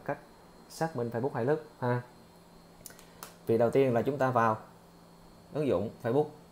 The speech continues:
chúng ta vào ba gạch, chúng ta kéo lên chọn cài đặt nè. Sau đó chúng ta, nếu mà cái Facebook của các bạn chưa điền số điện thoại nha, nếu mà Facebook chưa điền số điện thoại thì các bạn vào cái dòng là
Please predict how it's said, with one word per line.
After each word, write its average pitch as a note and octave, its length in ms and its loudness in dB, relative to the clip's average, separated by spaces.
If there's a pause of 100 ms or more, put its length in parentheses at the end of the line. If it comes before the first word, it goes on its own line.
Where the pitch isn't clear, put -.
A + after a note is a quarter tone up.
(320)
chúng B2+ 140 -4
ta B2 140 2
vào A2 140 0
ba A#2+ 140 -2
gạch, G#2+ 180 0 (1600)
chúng B2 100 -8
ta A#2+ 140 0
kéo C#3+ 260 2
lên B2 220 0
chọn F2+ 260 -2 (140)
cài G2+ 160 -2
đặt G#2 220 -6
nè. A2 80 -4 (960)
Sau A#2+ 140 0
đó B2+ 120 4
chúng C#3 160 -2
ta, B2 240 0 (600)
nếu F#3+ 280 6
mà C3+ 160 2
cái D#3+ 300 0
Facebook D#3 220 4
của F3 100 -6
các E3+ 60 -2
bạn A2+ 280 -2
chưa C#3+ 260 4
điền A#2+ 240 2
số D#3+ 120 0
điện C#3 120 -2
thoại G2+ 280 0 (240)
nha, B2 380 -2
nếu E3 180 2
mà D3 100 0
Facebook C3+ 280 2 (120)
chưa C3+ 140 6
điền A#2 120 4
số D3 140 2
điện C3+ 120 0
thoại G#2+ 240 0
thì G2+ 80 -4
các - 140 -6
bạn A2 160 -4
vào G#2+ 180 0
cái B2+ 120 0
dòng A2+ 220 0
là G#2 100 -4